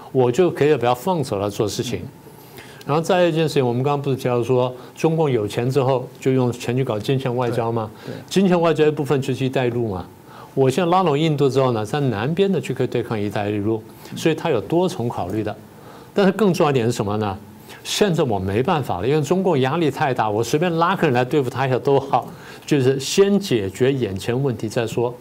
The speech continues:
Speaker 1: 就像当初美国甚至曾经拉拢过苏联去对抗过纳粹是一样的逻辑。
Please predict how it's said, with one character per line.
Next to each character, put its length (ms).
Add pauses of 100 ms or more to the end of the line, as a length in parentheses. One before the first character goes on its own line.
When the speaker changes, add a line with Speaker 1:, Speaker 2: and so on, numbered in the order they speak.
(420)
Speaker 1:
就 100
像 240
当 240
初 140
美 180
国 160
甚 160
至 60
曾 200
经 140
拉 140
拢 120
过 140
苏 180
联 140
去 140
对 160
抗 160
过 100
纳 180
粹 220
是 160
一 20
样 140
的 100
逻 200
辑。 260